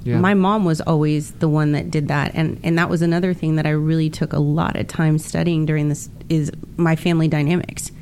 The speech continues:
Speaker 2: and what role I've played the entire time and what role did I wanna play in the future.
Speaker 1: 'Cause the, the, the one thing I would say about you, knowing you, Erica, for several years, you're a very strong person. You're very independent. You're very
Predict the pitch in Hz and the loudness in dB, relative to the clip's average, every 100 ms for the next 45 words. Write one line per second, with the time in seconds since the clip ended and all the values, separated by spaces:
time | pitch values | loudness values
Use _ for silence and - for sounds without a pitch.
0 | - - - - 190 190 170 185 185 156 | -16 -16 -2 4 6 6 4 4 4 2
1 | 151 151 151 151 139 143 143 - 156 151 | 0 -2 2 2 2 0 0 2 2 4
2 | 151 151 - 165 151 147 143 160 151 151 | 2 -2 0 2 4 2 2 0 0 0
3 | - 160 165 156 156 151 151 151 147 151 | -2 -2 0 0 0 0 0 0 0 0
4 | 151 156 143 143 - 170 - - - - | 0 0 0 0 -2 -4 -2 -6 -4 2
5 | 202 165 - 165 170 180 160 165 165 175 | 4 4 0 2 4 4 0 0 2 4
6 | 196 233 202 170 151 143 151 - 147 139 | 4 4 4 4 4 4 2 2 0 2
7 | 135 135 131 139 131 131 135 135 127 131 | 2 0 0 0 2 2 2 0 0 0
8 | 123 120 120 117 127 123 123 110 127 147 | -2 -6 -8 -4 0 2 0 2 2 2
9 | 123 139 135 120 - 120 113 107 120 117 | 4 4 4 2 0 2 2 0 0 0
10 | 113 104 113 117 127 131 127 131 127 117 | -2 0 0 2 2 2 0 0 0 0
11 | 127 127 127 87 117 110 120 123 117 113 | 0 2 0 0 -2 0 2 2 2 0